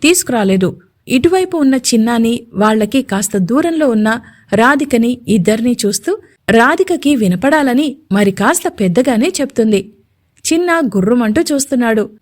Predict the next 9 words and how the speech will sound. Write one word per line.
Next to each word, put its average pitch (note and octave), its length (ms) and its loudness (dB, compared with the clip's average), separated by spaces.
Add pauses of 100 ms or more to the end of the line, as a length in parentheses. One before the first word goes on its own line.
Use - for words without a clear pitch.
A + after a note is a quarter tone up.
(320)
వల్లి B3+ 380 2
తీసుకొచ్చినవి C4+ 680 0
తనకి A#3+ 460 -2
తన C4+ 180 -4
అక్కకి G3 400 -4
కాదని, A#3 520 -2 (140)
తన G3 100 0
బావకి A#3+ 480 0
మాత్రమే B3+ 520 0